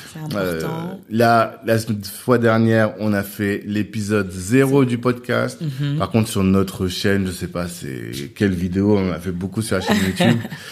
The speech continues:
Speaker 2: Ça doit être au moins une cinquantaine, on doit être à soixantaine même peut-être, hein.
Speaker 1: Au moins, ouais, on va dire.
Speaker 2: Ouais. En tout cas, encore une, une nouvelle vidéo. Et aujourd'hui, on voudrait vous parler de
Speaker 1: notre nouveau concept, Maïcha.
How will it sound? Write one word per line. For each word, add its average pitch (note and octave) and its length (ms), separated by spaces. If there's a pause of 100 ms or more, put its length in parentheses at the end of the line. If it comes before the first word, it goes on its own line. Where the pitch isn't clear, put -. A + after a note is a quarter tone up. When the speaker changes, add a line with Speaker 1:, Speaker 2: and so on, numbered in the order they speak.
(180)
Speaker 2:
Ça G2+ 140
doit - 20
être - 80
au F2+ 40
moins F#2 180
une F2 60
cinquantaine, F#2+ 680
on E2+ 140
doit F2 140
être F2 100
à E2+ 60
soixantaine C3+ 520
même F#2+ 140
peut-être, F2 360
hein. A#2 120 (100)
Speaker 1:
Au G3 80
moins, F3+ 420
ouais, C3 120
on C3 60
va B2+ 40
dire. A#2 160
Speaker 2:
Ouais. F#2 220 (160)
En B2 100
tout B2+ 140
cas, C#3 500
encore A2+ 340
une, A2+ 160
une G#2 340
nouvelle G2+ 240
vidéo. F#2+ 640 (240)
Et D#3+ 80
aujourd'hui, A#2 840
on F#3+ 160
voudrait G#2+ 480
vous G#2 180
parler F2 640
de F2+ 460 (1000)
Speaker 1:
notre G#3 320
nouveau F#3 220
concept, F3 580 (440)
Maïcha. E3+ 800